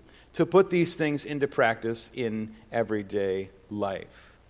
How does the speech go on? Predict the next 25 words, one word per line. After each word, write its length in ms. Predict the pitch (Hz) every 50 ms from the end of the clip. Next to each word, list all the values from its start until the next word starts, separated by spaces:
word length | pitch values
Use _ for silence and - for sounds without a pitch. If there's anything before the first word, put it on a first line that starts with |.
| _ _ - - - _ _ _ _ _ _ _ _ _ _ _ _ _ _ _ _ _ _ _ _ _ _ _ _ _ _ _ _ _ _ _ _ - - - - - _ _ _ _ _ _ _ _ _ -
The 80 | 123
author 240 | 127 123 123 123 117
Kevin 320 | - 156 147 135 131 117
DeYoung, 460 | 110 113 113 113 117 113 110 107 107 - - - - - - - - -
he 240 | - - 135 135 123
writes 400 | 104 123 135 123 120 117 - -
this 280 | - 120 110 - -
little 360 | - 117 110 113 107 107 110 - - -
paragraph 540 | - 143 131 127 117 110 113 110 104 104
about 280 | 113 98 107 104 101 95
knowledge 520 | 107 113 113 110 110 110 107 107 101 -
and, 180 | - 101 98 - - -
and 140 | 104 101
wisdom 480 | 104 113 117 110 - - 113 107 101 98 - - - - - - - - - _ _ _ -
and, 140 | 117 110 95
and 180 | 80 107 107
foolishness 580 | - - 139 131 123 117 110 - - 113 104 -
and 100 | 113 107
wisdom. 300 | 104 107 107 - 113 107
And 60 | 110
he 100 | 107 107
says 180 | - 113 104 101
this, 200 | 110 110 104 -
"The 100 | - 117
fool, 600 | - - - - 226 214 143 110 101 113 123 -